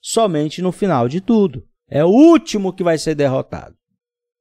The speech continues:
Então a morte não pode estar inoperante neste momento.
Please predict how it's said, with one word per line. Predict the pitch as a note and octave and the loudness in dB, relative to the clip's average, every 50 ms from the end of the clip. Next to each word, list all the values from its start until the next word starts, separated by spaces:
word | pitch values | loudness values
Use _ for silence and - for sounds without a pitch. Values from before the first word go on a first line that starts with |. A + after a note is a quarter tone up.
| _ _ _ _ _ _ _ _ _ _ _ _ _ _ _ _ _ _ | _ _ _ _ _ _ _ _ _ _ _ _ _ _ _ _ _ _
Então | - C#3 | -2 -2
a | F3 A#3 | 0 0
morte | B3+ A3 G#3 A3+ C4 B3 - - A3 | 2 2 2 2 2 0 0 -4 -4
não | A3 A#3+ C#4 C#4 | -2 -2 0 -2
pode | G3+ - - G3 G3 A3+ B3+ B3+ A3 A#3 | -2 0 0 0 2 2 0 -2 -4 -6
estar | G#3+ - - - F3 D#3+ E3+ F3+ F#3 F#3+ F#3+ - _ _ _ _ _ | -8 -10 -6 -4 -2 0 0 0 0 -2 -6 -12 _ _ _ _ _
inoperante | - C#4 D4 C#4 C#4 C4 B3 B3+ B3 A#3+ A3+ A3 A3 A#3 B3+ C4+ B3 A3 F#3+ - - - C3+ G2 - _ _ _ _ _ _ _ _ _ _ _ | -2 -2 0 2 2 0 0 0 0 0 2 2 2 2 2 2 0 0 -2 -4 -8 -10 -12 -12 -12 _ _ _ _ _ _ _ _ _ _ _
neste | - D3+ F3 F#3 F#3 E3+ - - | -2 2 4 4 4 2 0 -4
momento. | F#3+ G3 G3 F#3 E3+ F3 F3+ E3 - | -4 -4 -2 -2 -2 -2 -2 -4 -8